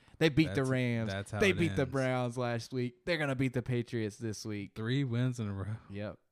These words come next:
Speaker 1: And they're still gonna be the
Speaker 2: Are
Speaker 1: second.
Speaker 2: they gonna keep
Speaker 1: second,
Speaker 2: Sam
Speaker 1: yeah.
Speaker 2: Darnold after the, fa-, after all this?
Speaker 1: I don't know. I mean, that, that's, I doubt it, <laughs> but we'll see. I mean, they're gonna have the second pick. Uh, well, we're not gonna spoil that. That's gonna be a,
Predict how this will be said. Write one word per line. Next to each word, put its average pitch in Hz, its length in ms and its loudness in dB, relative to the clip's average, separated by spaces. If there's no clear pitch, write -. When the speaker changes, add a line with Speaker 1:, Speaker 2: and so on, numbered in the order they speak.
Speaker 1:
And 107 100 -6
they're 107 80 -2
still 135 220 0
gonna 113 160 0
be 101 100 0
the 98 80 -2
Speaker 2:
Are - 20 -6
Speaker 1:
second. 101 240 -4
Speaker 2:
they 104 60 -4
gonna 104 140 -4
keep - 200 -8
Speaker 1:
second, 107 320 -2
Speaker 2:
Sam - 20 -8
Speaker 1:
yeah. 107 220 -2
Speaker 2:
Darnold 147 200 -4
after 151 180 -8
the, 165 280 -10
fa-, 131 180 -10
after 139 300 -8
all 143 140 -6
this? 175 440 -10
Speaker 1:
I 87 160 -12
don't 90 120 -10
know. 127 240 -8
I 95 40 -12
mean, 95 240 -8
that, 95 240 -6
that's, - 460 -10
I 107 120 0
doubt 120 300 4
it, - 160 -2
<laughs> 147 240 -2
but 139 240 0
we'll 160 120 8
see. 143 480 -4
I 123 40 0
mean, 143 100 2
they're 165 80 4
gonna 190 100 4
have 170 80 2
the 139 60 -2
second 156 360 -2
pick. 113 400 -2
Uh, 127 100 -2
well, 104 340 -2
we're 127 160 0
not 117 140 0
gonna 98 120 -6
spoil 92 280 -6
that. 90 140 -8
That's 107 180 -4
gonna 101 180 -2
be 90 180 -2
a, 87 160 -6